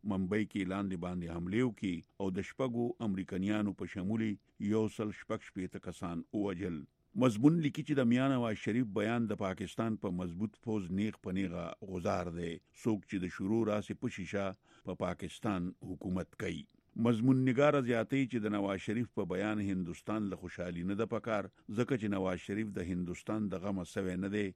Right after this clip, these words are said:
بلکې هغه ته خپله پیښه ده. هغه درې ځل د وزیر اعظمۍ نه لرې کړی شوی دی او د دې دپاره هغه په فوز ګوته ایښودې ده او په دې جنگ کې نواز شریف خپل هر څه په دو ایښودي دي.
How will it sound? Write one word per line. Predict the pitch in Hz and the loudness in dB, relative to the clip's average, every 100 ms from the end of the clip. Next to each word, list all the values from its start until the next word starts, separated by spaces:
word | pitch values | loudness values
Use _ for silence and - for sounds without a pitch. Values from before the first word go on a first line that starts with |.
| _ 98 | _ -2
بلکې | 98 92 95 | -2 0 -2
هغه | 90 110 | 0 -4
ته | - | -6
خپله | - 120 98 | -6 -2 -2
پیښه | - 107 107 107 | -2 -4 -2 0
ده. | 101 92 - - | 0 -2 -8 -8
هغه | 104 95 | -2 -2
درې | 90 95 117 101 | 0 2 2 2
ځل | 95 | 0
د | 87 87 | -2 -2
وزیر | 85 87 87 | -2 -2 -2
اعظمۍ | 85 90 101 | -2 -2 -2
نه | 95 | -2
لرې | 87 85 82 | -2 -4 -6
کړی | 90 85 | -8 -8
شوی | - 110 110 | -4 -2 -2
دی | 98 85 _ - | -2 -6 _ -6
او | 98 | -2
د | 92 92 | 0 2
دې | 113 110 | 2 2
دپاره | 101 104 101 87 | 2 0 0 -2
هغه | 87 | -2
په | 104 92 | -4 -6
فوز | - 117 98 73 _ _ 92 | -2 0 0 -4 _ _ -4
ګوته | 107 107 | -2 -2
ایښودې | - 98 - 107 113 | -6 -8 0 2 4
ده | 107 95 85 - - | 2 0 -2 -12 -4
او | 98 | -2
په | 98 | 0
دې | 92 110 | 0 0
جنگ | 92 110 107 | 2 2 0
کې | 95 90 | -2 -4
نواز | 87 87 | -2 -4
شریف | - 98 98 - | -4 -4 -4 -6
خپل | 98 90 | -6 -4
هر | 92 110 | -2 -4
څه | 104 92 82 - _ - | -4 -4 -4 -6 _ -4
په | 95 | 0
دو | 87 104 85 - - | 4 4 4 -4 -10
ایښودي | 85 - 151 87 82 | -4 0 0 0 -2
دي. | 82 | -4